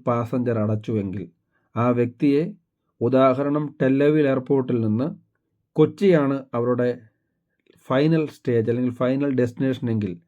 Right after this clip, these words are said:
അവിടെ എത്തിക്കുന്നത് വരെയുള്ള കൃത്യമായ ടൈമിംഗ് കാര്യങ്ങൾ അത് ഫോളോ അപ്പ് ചെയ്യണമെന്നുള്ളതാണ്. ഒരു ടിക്കറ്റ് എടുത്തു കൊടുത്ത് പൈസ മേടിച്ചു എന്നതിൻ്റെ പേരിൽ ഉത്തരവാദിത്തം കഴിയുന്നില്ല. അവർക്ക് നിലവിലെ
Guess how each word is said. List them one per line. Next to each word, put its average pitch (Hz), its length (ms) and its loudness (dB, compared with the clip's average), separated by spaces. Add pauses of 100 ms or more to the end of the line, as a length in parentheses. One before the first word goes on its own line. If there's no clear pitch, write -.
(420)
അവിടെ 135 340 0 (120)
എത്തിക്കുന്നത് 131 520 -2
വരെയുള്ള 113 380 2 (580)
കൃത്യമായ 160 480 2 (180)
ടൈമിംഗ് 135 540 0
കാര്യങ്ങൾ 117 400 0 (880)
അത് 113 200 -2 (340)
ഫോളോ 127 340 2
അപ്പ് 131 180 -2 (120)
ചെയ്യണമെന്നുള്ളതാണ്. 107 800 -2 (460)
ഒരു 123 180 -2
ടിക്കറ്റ് 165 320 -2
എടുത്തു 156 220 -4
കൊടുത്ത് 139 300 -2
പൈസ 123 220 0 (340)
മേടിച്ചു 117 420 -4
എന്നതിൻ്റെ 113 400 -2
പേരിൽ 107 220 0 (140)
ഉത്തരവാദിത്തം 117 640 -2
കഴിയുന്നില്ല. 104 400 -2 (920)
അവർക്ക് 117 360 0 (960)
നിലവിലെ 190 420 6